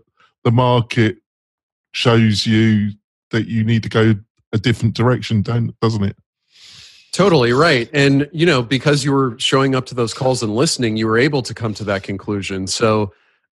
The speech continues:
Speaker 2: uh, you know, I'm a big advocate that there's a fair amount of market research that can happen on these calls as well,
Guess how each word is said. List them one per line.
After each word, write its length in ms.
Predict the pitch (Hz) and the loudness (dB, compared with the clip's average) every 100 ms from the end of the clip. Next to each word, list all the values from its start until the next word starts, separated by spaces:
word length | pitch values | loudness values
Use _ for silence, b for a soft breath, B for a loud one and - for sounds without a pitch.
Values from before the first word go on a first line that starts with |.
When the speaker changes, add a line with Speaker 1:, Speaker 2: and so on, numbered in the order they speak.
| - | -6
Speaker 2:
uh, 140 | 127 120 | -4 0
you 140 | 147 | 2
know, 120 | 131 120 | 4 4
I'm 120 | 151 | 2
a 60 | 135 | 2
big 180 | 131 | 2
advocate 640 | 117 117 113 113 - 110 - | 2 0 -2 -6 -4 -4 -2
that 220 | 110 - | -6 -4
there's 420 | 110 104 101 - - | -4 -4 -6 -10 -10
a 80 | 117 | -10
fair 320 | - 143 151 | -2 2 2
amount 300 | 127 123 117 | 2 -2 -4
of 40 | |
market 340 | 104 123 120 107 | -4 -4 -4 -6
research 480 | 120 151 127 107 120 | -4 -2 -2 -2 -2
that 120 | 107 | -2
can 140 | 107 | -4
happen 300 | 107 104 107 | -4 -6 -6
on 120 | 101 | -6
these 160 | 95 95 | -6 -8
calls 300 | - 98 90 | -6 -6 -6
as 160 | 85 104 | -10 -4
well, 420 | 110 95 90 | -2 -2 -8